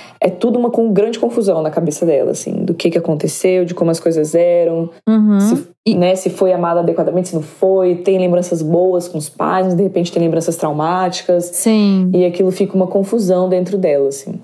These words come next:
Speaker 2: É, e pensando na dimensão até da empatia, elas são pessoas com pouca empatia. Ela tende até a ser punitivas e tal,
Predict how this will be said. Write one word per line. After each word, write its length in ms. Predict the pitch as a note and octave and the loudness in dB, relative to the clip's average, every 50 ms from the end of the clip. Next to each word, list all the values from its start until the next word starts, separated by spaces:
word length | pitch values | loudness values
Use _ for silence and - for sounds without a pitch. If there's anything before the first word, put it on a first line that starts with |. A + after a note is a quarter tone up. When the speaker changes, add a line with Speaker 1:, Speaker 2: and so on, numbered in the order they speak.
| _ | _
Speaker 2:
É, 200 | - A#3+ A#3 G#3 | 0 0 2 2
e 80 | A#3 A#3 | 2 2
pensando 320 | - D4 C#4+ - E4 D#4+ | 2 0 2 2 2 2
na 80 | E4 D#4+ | 2 0
dimensão 480 | C#4 - - B3 C4+ C#4 B3+ - C4+ C4 | 0 0 0 2 2 2 2 2 0 0
até 180 | B3+ C4+ C4+ | 2 0 0
da 80 | D4 F4 | 0 0
empatia, 500 | F#4 - E4 C#4+ C#4+ C#4 - - C#4+ C#4+ | -2 0 0 -2 -2 -2 -2 -2 0 2
elas 180 | C#4+ C#4 C4+ - | 2 0 0 0
são 100 | C#4 B3+ | -2 0
pessoas 380 | C4+ C#4 - - C#4 C#4 - | 0 0 0 2 0 -2 0
com 120 | - C#4+ C4 | 0 -2 0
pouca 280 | B3 C#4+ C#4 C#4 - | 2 0 0 0 0
empatia. 720 | D#4 C#4+ E4 E4 E4+ - - - C#4 B3 A3 G3+ F#3+ F#3+ - _ _ _ _ _ - G3 | -2 0 0 0 0 -2 -4 -2 0 2 2 2 2 0 -2 _ _ _ _ _ -2 0
Ela 160 | G#3+ A#3 A#3 | 2 2 2
tende 240 | A3+ C4 B3+ B3+ C#4 | 2 0 0 2 0
até 300 | C#4 B3 C#4 C#4+ D#4+ F4 | 0 2 2 2 2 2
a 40 | E4 | 0
ser 560 | - - D#4+ D#4 D#4 D4+ D4 C#4+ C4+ B3+ - A#3+ - | 0 2 2 4 4 4 4 4 2 2 0 -2 0
punitivas 880 | - C4+ C4 C4+ C4 - - - A#3+ B3 C4 C4+ B3 B3+ B3+ C4 - C4 | 0 2 2 2 2 0 0 0 2 2 2 2 2 2 0 2 2 -2
e 80 | B3 | -2
tal, 220 | - D4+ D#4 E4 | 0 0 0 0